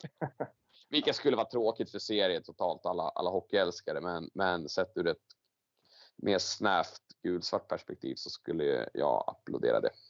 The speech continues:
Speaker 1: Mm.
Speaker 2: Större än så är jag ju inte i min,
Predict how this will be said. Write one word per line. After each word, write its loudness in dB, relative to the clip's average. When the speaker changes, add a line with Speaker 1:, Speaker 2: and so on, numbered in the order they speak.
Speaker 1:
Mm. 0
Speaker 2:
Större 6
än 6
så 4
är 6
jag 6
ju 0
inte -8
i -12
min, -6